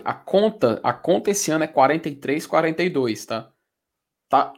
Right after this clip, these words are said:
tá se desenhando quarenta e três, quarenta e dois. É quarenta e dois nos quebrados, mas a gente arredonda pra quarenta e três. Com isso, já fica em décimo sexto. Com isso, já se salva.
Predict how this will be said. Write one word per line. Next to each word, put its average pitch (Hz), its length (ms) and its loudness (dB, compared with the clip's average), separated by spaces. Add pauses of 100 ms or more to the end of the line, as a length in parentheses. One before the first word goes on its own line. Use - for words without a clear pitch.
tá 139 160 4
se 185 160 -2
desenhando 156 460 0
quarenta 147 320 2
e 139 60 -4
três, 139 240 -4
quarenta 156 280 -2
e 170 60 -2
dois. 117 260 -6
É - 60 -10
quarenta 135 260 2
e 160 60 -2
dois 175 160 -2
nos 208 100 -6
quebrados, 160 380 0
mas 165 140 0
a - 20 -2
gente 165 220 -4
arredonda 151 280 -2
pra 151 140 -8
quarenta 147 320 -4
e 180 60 -6
três. 113 320 -6
Com 214 260 0
isso, 226 220 -4
já 196 100 -2
fica 202 260 -10
em 180 40 -4
décimo 165 260 -2
sexto. - 380 -12 (1160)
Com 196 220 -2
isso, 190 140 -10
já 202 140 -14
se - 120 -14
salva. - 340 -10